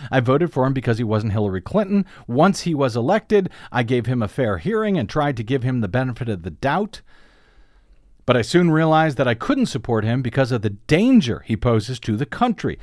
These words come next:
especially the division he sows at every chance, culminating a few weeks ago in his ugly, racist attack on four minority congresswomen. The fact is, Mister Trump is a racial arsonist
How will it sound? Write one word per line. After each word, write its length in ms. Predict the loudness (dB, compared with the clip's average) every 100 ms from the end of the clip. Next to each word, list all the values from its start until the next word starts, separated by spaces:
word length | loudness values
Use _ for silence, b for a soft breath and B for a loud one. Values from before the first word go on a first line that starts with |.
| B -10
especially 640 | -10 -2 -2 0 0 0
the 120 | 0
division 600 | 0 -2 0 0 0 0
he 140 | -2 -4
sows 360 | 0 0 2
at 140 | 0 0
every 340 | 0 0 0 -6
chance, 500 | -4 -2 -2 -6 -14 B B
culminating 640 | -4 0 2 2 0 0 -2
a 40 |
few 200 | -2 -2
weeks 300 | -2 -4 -4
ago 300 | 0 2 2
in 160 | 0 0
his 200 | 0 -2
ugly, 400 | -2 0 0 0 b b
racist 480 | -2 -2 0 -4 -4 -10
attack 540 | -10 -4 -2 -4 -4
on 200 | -2 -2
four 440 | -2 0 2 2 2
minority 600 | 0 2 0 -2 -6 -8
congresswomen. 720 | -4 -2 0 -2 0 0 -2 -12 _ _ b b b b b b b b b -8
The 80 | 2
fact 320 | 4 4 2
is, 260 | 4 2
Mister 260 | 0 -4 -6
Trump 300 | 0 0 0 -4
is 160 | -2
a 100 | -2
racial 720 | -4 0 0 0 0 0 -2 0
arsonist 800 | 2 2 4 4 4 0 -10